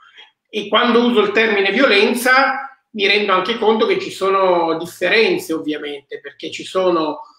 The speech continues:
come, come nella scuola normalmente, intendiamoci, perché purtroppo noi sappiamo che la scuola innanzitutto la fanno i ragazzi e i loro insegnanti.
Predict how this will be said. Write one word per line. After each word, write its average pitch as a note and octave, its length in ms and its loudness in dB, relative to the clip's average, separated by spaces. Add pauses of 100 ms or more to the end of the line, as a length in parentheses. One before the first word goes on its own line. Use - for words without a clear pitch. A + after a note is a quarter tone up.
(260)
come, C#4 440 0
come A#3 220 2
nella F3 220 2
scuola E3+ 340 -2
normalmente, D3 720 -6
intendiamoci, D3 800 -10
perché D3 260 -20
purtroppo F#3 440 -2
noi E3+ 140 2
sappiamo E3+ 440 -2
che D#3+ 140 -6
la D#3+ 80 -2
scuola F#3+ 320 0
innanzitutto F3 680 -2
la D#3 100 -2
fanno D3+ 400 -4
i G#3+ 80 4
ragazzi G#3+ 600 0
e E3+ 80 -6
i - 40 -4
loro - 180 -2
insegnanti. - 680 -16